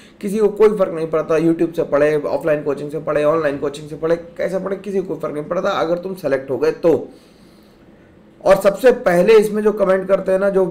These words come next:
droppers हैं वो जानते होंगे कि घर वाले होते हैं अपने पड़-, पड़ोस, बिल-, पड़ोस वाले और घर वाले, सबसे सगे अपने जो हैं घर वाले, वो सबसे comment करते हैं। क्या कहते हैं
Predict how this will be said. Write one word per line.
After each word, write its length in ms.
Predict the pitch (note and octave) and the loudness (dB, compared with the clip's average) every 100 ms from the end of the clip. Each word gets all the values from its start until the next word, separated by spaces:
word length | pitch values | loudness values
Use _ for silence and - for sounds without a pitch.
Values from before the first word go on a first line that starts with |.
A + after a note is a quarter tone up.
| C#3+ | 2
droppers 400 | E3 E3 F3+ E3+ | 2 4 2 0
हैं 80 | F3 | -2
वो 100 | E3+ | 0
जानते 340 | C#3+ C#3+ D3 | 0 0 -4
होंगे 260 | C#3+ C#3+ C#3+ | -4 -2 -4
कि 100 | C3+ | -4
घर 200 | C3 B2+ | -4 0
वाले 260 | A#2+ C3 | 2 2
होते 260 | B2 A2 C3+ | 0 -2 -6
हैं 60 | |
अपने 200 | A#2+ A#2+ | -6 -8
पड़-, 280 | A#2+ A#2+ A#2+ A#2+ | -6 -2 -2 -2
पड़ोस, 360 | B2+ B2 B2+ - - - - | -2 -2 -4 -12 -20 -20 -14
बिल-, 280 | C#3+ C3+ - | -6 -6 -2
पड़ोस 240 | C3+ C#3+ D3 | 0 0 0
वाले 180 | D#3 | 2
और 180 | F3 D3 | 2 0
घर 160 | B2 A2+ | -2 -2
वाले, 220 | A2+ A#2+ | 0 -2
सबसे 260 | B2+ C3 D3 | -6 -6 -4
सगे 260 | D3 C#3+ | 0 0
अपने 260 | C#3 C3 C3 | 0 -2 -4
जो 140 | B2+ | -4
हैं 120 | C3+ | -4
घर 120 | C3+ B2+ | -4 -2
वाले, 220 | C#3 D3+ | -2 -2
वो 160 | B2+ | -4
सबसे 260 | B2+ - A#2+ | -6 -6 -4
comment 320 | A#2+ A#2 A2+ | -4 -6 -4
करते 220 | A#2 G#2+ | -6 -6
हैं। 80 | A#2 | -6
क्या 100 | C#3 | -4
कहते 260 | C#3 C#3+ D#3+ | -2 -4 -4
हैं 180 | F3 | -10